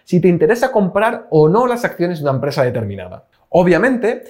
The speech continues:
si eres de los que buscan acción y les va la adrenalina y en cierta medida te gusta apostar, entonces la diversión la tienes garantizada. Pero como digo, a mí nunca me verás invirtiendo el día de una I P O.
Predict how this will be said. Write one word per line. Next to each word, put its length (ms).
si 200
eres 180
de 80
los 140
que 80
buscan 320
acción 500
y 100
les 220
va 100
la 100
adrenalina 560
y 100
en 100
cierta 300
medida 420
te 80
gusta 280
apostar, 500
entonces 600
la 100
diversión 520
la 140
tienes 340
garantizada. 760
Pero 180
como 180
digo, 400
a 100
mí 320
nunca 460
me 100
verás 280
invirtiendo 680
el 200
día 220
de 120
una 220
I 80
P 160
O. 140